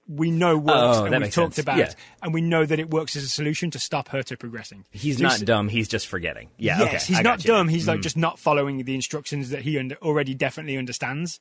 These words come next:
Speaker 1: and he's capable of doing it, but he's decided not to do it. Yes.
Speaker 2: Yeah, that's not great, Daryl. That's not great.
Speaker 1: No, that, I think that's really, really bad. And so the fact that Sargent scores goals or doesn't, I kind of think is less important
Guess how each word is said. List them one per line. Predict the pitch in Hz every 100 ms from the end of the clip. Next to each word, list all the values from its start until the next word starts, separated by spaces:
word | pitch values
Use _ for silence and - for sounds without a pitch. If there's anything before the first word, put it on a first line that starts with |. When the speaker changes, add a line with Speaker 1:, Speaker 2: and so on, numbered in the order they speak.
| _
Speaker 1:
and | 156
he's | 147
capable | - 160 156 151 139
of | 123
doing | 143 135
it, | 127 -
but | - 131
he's | 120 _
decided | - 151 165 139 131
not | 123 -
to | -
do | 104 95
it. | _ _ _ _
Yes. | - 127 -
Speaker 2:
Yeah, | 175
that's | 214 277
not | 247
great, | 240 135
Daryl. | 123 - _
That's | 156 156
not | 180
great. | 180 165 - -
Speaker 1:
No, | 185 277 226
that, | 160 247 -
I | 208
think | 220 294
that's | 214
really, | 190 233 214
really | 220 185
bad. | 214 220 113 117
And | 165
so | 214
the | 196
fact | - 262 220 -
that | 247 175
Sargent | - 208 190 165 165 -
scores | - - 180 -
goals | 170 170
or | 156
doesn't, | 139 151 220 220 -
I | 185
kind | 175 - 247
of | 262
think | - 262 196
is | 170
less | 180 -
important | 165 156 175 233 254